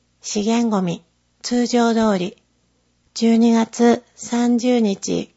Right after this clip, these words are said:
火曜、燃えるゴミ、通常通り、燃えないゴミ、危険ゴミ、粗大ゴミ、ありません。資源ゴミ、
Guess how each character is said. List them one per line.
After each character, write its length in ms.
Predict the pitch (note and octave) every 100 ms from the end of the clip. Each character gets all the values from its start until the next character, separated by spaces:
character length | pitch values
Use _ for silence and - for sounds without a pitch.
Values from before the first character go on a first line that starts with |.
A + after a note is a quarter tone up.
| _
火 140 | - G3
曜、 360 | G#3 G3 F3+ _ _ _ _ _
燃 200 | G3 G#3
え 40 | A3
る 120 | A3+
ゴ 140 | A3+
ミ、 320 | A3+ A3+ A3+ _ _
通 220 | - G#3+ G#3
常 300 | A3 G3+ G3+
通 240 | F#3+ F#3
り、 200 | F3 - _ _ _ _ _
燃 200 | G3+ G#3+
え 40 | A3+
な 180 | A3+ A3+
い 60 |
ゴ 140 | A3 G#3+
ミ、 240 | G#3+ A3 _ _ _ _ _
危 140 | -
険 280 | - A#3+ A3+
ゴ 120 | G3
ミ、 220 | F3+ F3+ _ _ _ _ _
粗 200 | - F#3
大 240 | G3 A3+ A3+
ゴ 140 | G3
ミ、 200 | E3+ D#3+ _ _ _
あ 140 | - F#3
り 120 | A3
ま 140 | A#3
せ 220 | A#3 A#3+ A#3
ん。 40 | - _ _ _ _ _ _ _ _ _
資 220 | - G#3
源 260 | G#3+ A#3 A#3
ゴ 120 | G3
ミ、 220 | F3 -